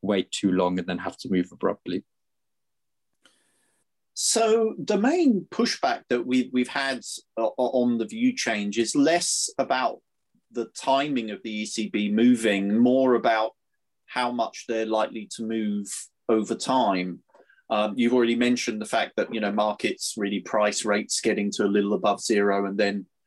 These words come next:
Speaker 2: basically sticking. Um, so ju-, just take us through your, your thinking o-, o-, on that. I mean, the, just to begin the discussion, uh, obviously we do need to recognise at the outset that we have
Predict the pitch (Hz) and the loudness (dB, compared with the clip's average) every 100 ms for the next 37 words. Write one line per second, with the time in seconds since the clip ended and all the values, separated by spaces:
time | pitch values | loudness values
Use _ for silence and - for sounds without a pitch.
0 | _ _ - 107 104 - 110 104 98 98 | _ _ -2 -2 -2 -6 -6 -6 -6 -8
1 | - - - 143 - 98 92 90 _ _ | -8 -6 -2 -2 -2 -4 -4 -10 _ _
2 | - - - 139 131 139 - - 185 180 | -20 -20 -4 0 2 0 -4 -2 0 0
3 | - - 262 247 - 262 240 214 - 208 | -2 -6 -6 -4 -4 0 0 -2 0 2
4 | 175 180 170 - 156 147 - 160 139 139 | 4 4 4 2 -2 -2 -2 -2 0 2
5 | 123 120 - 131 135 - 123 123 113 113 | 2 2 2 2 0 0 0 2 2 0
6 | 104 - 131 139 131 - _ 156 156 175 | -2 -2 0 0 -4 -12 _ -2 0 2
7 | 180 - 131 127 123 160 151 131 104 - | 0 -2 -2 -2 2 2 2 0 -4 -8
8 | 120 117 104 - 107 - 113 104 107 _ | -8 -6 -4 -2 -2 0 0 0 -6 _
9 | - 127 - - - 147 - 165 131 139 | -2 -2 -4 -2 -2 0 0 2 4 4
10 | 139 165 147 131 131 123 131 - 131 120 | 4 2 2 0 2 -2 -2 -6 -2 0
11 | 117 120 101 113 135 - - 113 107 110 | 0 -2 0 0 0 -4 -4 0 0 0
12 | 113 113 127 123 127 123 117 | -4 0 2 2 0 0 -2